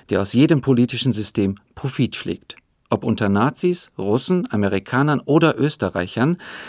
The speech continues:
Herr Karl bleibt selbstzufrieden immer Herr Karl. Ein Schwein und zugleich ein armes Schwein, ein harmloser Ignorant und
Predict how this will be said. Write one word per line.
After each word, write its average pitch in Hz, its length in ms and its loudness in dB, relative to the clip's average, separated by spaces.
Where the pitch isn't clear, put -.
Herr 101 160 0
Karl 156 360 0
bleibt 127 340 4
selbstzufrieden 127 800 0
immer 113 240 2
Herr 120 180 0
Karl. 95 360 -2
Ein 95 180 -4
Schwein 147 480 0
und 101 160 -6
zugleich 101 400 -2
ein - 160 -4
armes 135 280 2
Schwein, 123 380 2
ein 101 300 -6
harmloser 135 460 2
Ignorant 104 560 -4
und 104 240 0